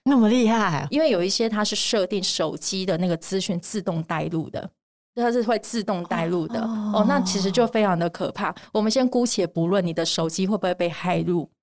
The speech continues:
Speaker 2: 然后侵入资料，基本上你只要点了那个连结之后，可能你很多东西其实都是被掌握的。所以其实统一发票的这个连结，其实还是会有诈骗的情况存在。对。
Speaker 1: 好，那这里就说了哈，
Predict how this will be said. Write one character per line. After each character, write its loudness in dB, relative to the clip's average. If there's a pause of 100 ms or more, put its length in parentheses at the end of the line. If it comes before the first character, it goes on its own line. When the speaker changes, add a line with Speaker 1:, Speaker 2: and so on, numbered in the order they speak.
Speaker 2:
然 -2
后 0
侵 0
入 2
资 -6
料， -2
基 -2
本 -2
上 0
你 0
只 -4
要 0
点 0
了 0
那 0
个 0
连 2
结 -2
之 -2
后， -2
可 -2
能 0
你 2
很 0
多 -4
东 -4
西 -4
其 -2
实 -2
都 0
是 -4
被 -4
掌 -6 (100)
握 -2
的。 -8 (340)
所 0
以 -2
其 -4
实 0 (460)
统 -2
一 -2
发 0
票 -2
的 0
这 -4
个 0
连 0
结， -4
其 -2
实 0
还 -2
是 0
会 0
有 0
诈 -2
骗 -4
的 -8
情 -4
况 -6
存 -8
在。 -8 (420)
对。 -14
Speaker 1:
好， -2
那 -2
这 -2
里 0
就 -2
说 -2
了 0
哈， -4